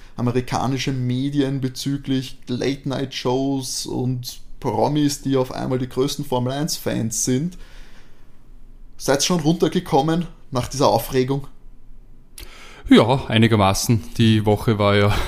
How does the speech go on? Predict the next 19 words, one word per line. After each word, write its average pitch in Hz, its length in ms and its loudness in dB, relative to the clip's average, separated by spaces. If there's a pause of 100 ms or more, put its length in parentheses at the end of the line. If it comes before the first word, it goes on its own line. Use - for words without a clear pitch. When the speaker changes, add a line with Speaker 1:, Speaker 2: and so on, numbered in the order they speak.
Speaker 2:
<laughs> - 200 -8
lang. 113 400 4 (520)
Und, 104 580 -2
äh, 92 460 -2 (200)
mittlerweile, 113 460 4
glaub 104 180 4
ich, 104 100 2
sind 110 100 0
ja 104 40 2
schon 110 140 2
wieder 104 80 2
die 92 80 -2
großen - 360 2
Aufreger 101 380 2
eher 104 260 4
die, 98 520 2
äh, 87 340 -2
Gossip-Themen, 90 680 0
oder? 117 340 2